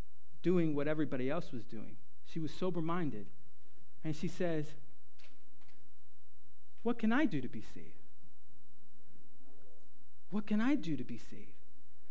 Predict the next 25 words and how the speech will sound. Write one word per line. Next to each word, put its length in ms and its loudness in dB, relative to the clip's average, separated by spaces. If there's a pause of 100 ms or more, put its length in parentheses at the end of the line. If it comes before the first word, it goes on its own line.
(120)
And 240 4
even 260 6
so 280 2
much 260 4
so 400 0 (300)
that 140 0
the 60 0
people 420 0
that 200 0
came 460 0 (320)
out 140 0
of 80 -2
the 80 0
house, 220 0
that 120 0
were 140 0
in 180 2
the 60 0
house, 260 0 (340)
they 60 0
said, 160 0
"What's 160 0
going 260 0
on 220 0
here?" 180 0